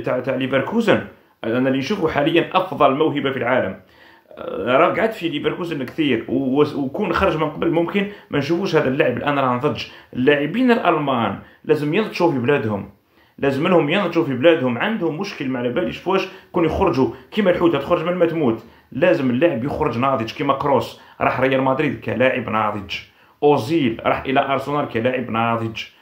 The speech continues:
لكن لأنه مش لاعب منضبط راح هردها في الموسم تاعو. لذلك كاين لاعب آخر اسمه جرودا. هذا جرودا، آه، كان يلعب، آه، إذا ما خانتيش ال-، ال-، ال-، الذاكرة نتاعي، كان يلعب مع ماينز على ما أعتقد، راح إلى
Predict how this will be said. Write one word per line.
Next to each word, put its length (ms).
لكن 320
لأنه 260
مش 200
لاعب 220
منضبط 360
راح 220
هردها 260
في 100
الموسم 340
تاعو. 340
لذلك 380
كاين 300
لاعب 240
آخر 260
اسمه 420
جرودا. 640
هذا 220
جرودا، 480
آه، 260
كان 320
يلعب، 420
آه، 580
إذا 200
ما 80
خانتيش 460
ال-، 140
ال-، 160
ال-، 140
الذاكرة 540
نتاعي، 220
كان 180
يلعب 200
مع 140
ماينز 580
على 160
ما 100
أعتقد، 400
راح 380
إلى 340